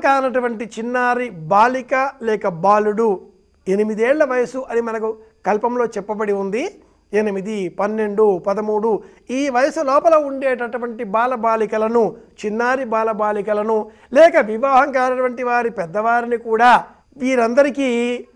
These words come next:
ఎరుపు రంగు లేక తెలుపు రంగులో ఉండేటటువంటి వస్త్రాలను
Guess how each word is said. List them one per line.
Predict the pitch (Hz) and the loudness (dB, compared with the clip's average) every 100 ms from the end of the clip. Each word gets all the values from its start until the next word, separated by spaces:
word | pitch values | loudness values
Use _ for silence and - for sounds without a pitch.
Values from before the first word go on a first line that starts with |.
| _ _ _ 214 214 240 | _ _ _ -4 0 0
ఎరుపు | 302 311 339 311 | 0 -2 0 2
రంగు | 262 247 233 269 302 - _ _ - 190 | 2 0 0 0 -2 -10 _ _ -8 -4
లేక | 202 196 226 - _ _ _ - | -2 0 -2 -4 _ _ _ -2
తెలుపు | 233 277 330 320 | 0 2 0 0
రంగులో | 277 269 254 247 240 | 0 0 -2 0 0
ఉండేటటువంటి | 233 233 233 233 233 233 220 202 | -2 0 0 0 -6 -6 -2 -2
వస్త్రాలను | 202 - 285 269 240 233 | -2 0 4 4 4 2